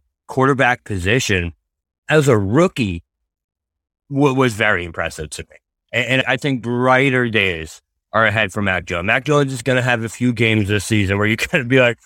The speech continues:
"Oh, oh my goodness." And listen, I'm not the guy that sits here and talks about the Patriots.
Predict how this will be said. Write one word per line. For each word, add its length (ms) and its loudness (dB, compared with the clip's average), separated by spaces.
"Oh, 440 -8
oh 360 2
my 480 0
goodness." 720 -2
And 340 2
listen, 220 0
I'm 60 -2
not 140 0
the 60 -14
guy 180 2
that 80 -2
sits 200 -4
here 140 2
and 160 -4
talks 260 -2
about 120 -8
the 60 -20
Patriots. 600 -4